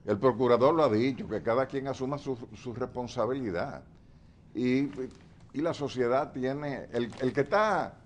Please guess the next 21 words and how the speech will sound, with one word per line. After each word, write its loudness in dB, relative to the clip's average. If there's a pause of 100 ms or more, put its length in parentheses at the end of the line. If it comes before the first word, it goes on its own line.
(560)
ocupa 2
un, -2
una 4
posición -4
pública, -2
está -4
su-, -2
sujeto 0
al 0
escrutinio -4
público. -2
Eso -4
no -4
nos -2
debe 4
alarmar, 0
ni -6
asustar, -6
ni -10
mucho -8
menos. -12